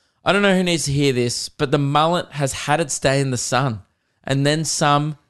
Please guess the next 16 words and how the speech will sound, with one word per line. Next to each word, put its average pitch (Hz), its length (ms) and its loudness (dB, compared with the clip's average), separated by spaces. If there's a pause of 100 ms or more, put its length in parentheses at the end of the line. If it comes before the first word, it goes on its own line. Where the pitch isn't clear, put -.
(140)
more. 120 480 0 (240)
It's 131 240 -8
over. 117 480 0 (380)
I 147 100 2
get 139 300 2
it." - 280 -6 (840)
Oh, 151 40 4
no, 151 140 2
he 131 140 -2
goes, 127 160 0
"Let 151 180 2
it 143 80 -2
go. 120 380 2 (260)
Leave 131 240 2
it 127 100 -4
behind. 104 460 -4